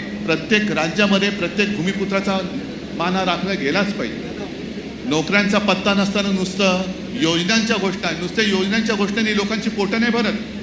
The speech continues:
योजना अंमलात आल्या पाहिजे. आणि आजपर्यंत गेल्या अडीच वर्षात गद्दारी करून आणि सरकार पाडल्यानंतर एक तरी मोठा प्रकल्प सुरू झाला का तुम्ही सांगा?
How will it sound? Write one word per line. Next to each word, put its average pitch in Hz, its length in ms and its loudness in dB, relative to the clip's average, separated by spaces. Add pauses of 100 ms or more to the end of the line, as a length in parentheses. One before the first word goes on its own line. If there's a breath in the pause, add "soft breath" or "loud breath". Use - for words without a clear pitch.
(540)
योजना 175 340 2
अंमलात 202 420 2
आल्या 190 160 2
पाहिजे. 107 560 -4 (1300)
आणि 185 120 2
आजपर्यंत 233 500 4
गेल्या 226 200 4
अडीच 208 340 4
वर्षात 220 320 2
गद्दारी 208 420 0
करून 220 260 0
आणि 208 160 6
सरकार 202 380 2
पाडल्यानंतर 175 920 0 (580)
एक 277 300 2
तरी 277 160 4
मोठा 240 280 2
प्रकल्प 214 500 0 (1000)
सुरू 247 380 2
झाला 262 240 6
का 254 120 2
तुम्ही 208 240 0
सांगा? 127 260 -4